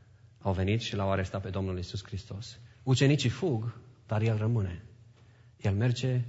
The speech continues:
după Domnul Iisus Hristos. Soldații romani vor să-l prindă, îl prinde de haină, haina rămâne în mâna lui și el fuge.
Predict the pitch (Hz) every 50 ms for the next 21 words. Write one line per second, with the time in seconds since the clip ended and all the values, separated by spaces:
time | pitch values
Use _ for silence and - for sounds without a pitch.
0 | - - - 107 101 98 101 107 104 104 101 95 95 - 104 95 - 110 101 -
1 | - 95 90 87 - - - - - - - - - - - - - - 123 107
2 | 113 117 - 123 113 113 113 113 110 101 107 107 98 - 95 95 113 113 113 123
3 | 127 147 156 151 - - - - - - - - - - 101 101 - 131 151 151
4 | 139 123 110 107 98 95 104 104 113 117 120 123 131 127 - - - - - -
5 | - - - - - - - - - - 113 117 120 123 123 127 127 123 113 107
6 | 101 104 110 104 98 95 95 92 92 95 98 95 - - - - - - - -
7 | - - - _ - - - - - 98 90 90 92 95 92 98 - - - -
8 | - - - - - - - 92 82 87 80 78